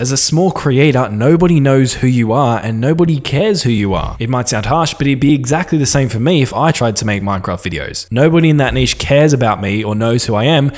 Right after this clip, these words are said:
and therefore, if I was making very creator-centric videos, they would not do well. To fix this, you need to make your videos objectively interesting. For example, this video from Preston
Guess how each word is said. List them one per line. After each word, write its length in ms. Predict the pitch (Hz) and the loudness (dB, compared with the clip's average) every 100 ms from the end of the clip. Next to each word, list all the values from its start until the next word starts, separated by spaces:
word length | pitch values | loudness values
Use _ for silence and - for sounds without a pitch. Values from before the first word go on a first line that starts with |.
| - | -4
and 120 | 123 | 0
therefore, 480 | 165 180 - 135 135 | 4 4 2 0 0
if 120 | 117 | 0
I 100 | 123 | 0
was 160 | 151 139 | 2 2
making 240 | 139 135 | 2 0
very 220 | 127 127 | 2 0
creator-centric 880 | 117 - 127 117 117 - 107 107 90 | 0 -2 -2 0 0 -2 -4 -6 -4
videos, 600 | 147 165 104 104 151 - | 0 2 2 0 -2 -4
they 120 | 110 113 | -4 -2
would 160 | 135 | -2
not 220 | 101 78 | -4 -8
do 180 | - 90 | -6 -6
well. 380 | 90 107 82 - | -2 -2 -2 -4
To 120 | - | -4
fix 340 | - 208 233 135 | -2 -2 0 0
this, 260 | 135 - | 0 0
you 80 | 127 | 0
need 180 | 147 180 | 0 0
to 100 | 196 | 0
make 280 | 151 139 151 | 0 2 0
your 100 | 135 | 0
videos 420 | 123 127 123 - | 0 0 -2 -4
objectively 800 | 123 107 - 175 175 156 135 123 | -4 -2 -2 -2 -2 -2 0 -2
interesting. 720 | 131 135 131 127 - 101 80 | -2 -2 -2 -2 -4 -6 -8
For 180 | - 139 | -4 -2
example, 560 | 127 147 156 120 95 - | 2 2 2 0 -6 -6
this 220 | 120 117 | -4 -2
video 240 | 117 113 | 0 0
from 180 | 110 113 | 0 -4
Preston 220 | 101 104 | -4 -4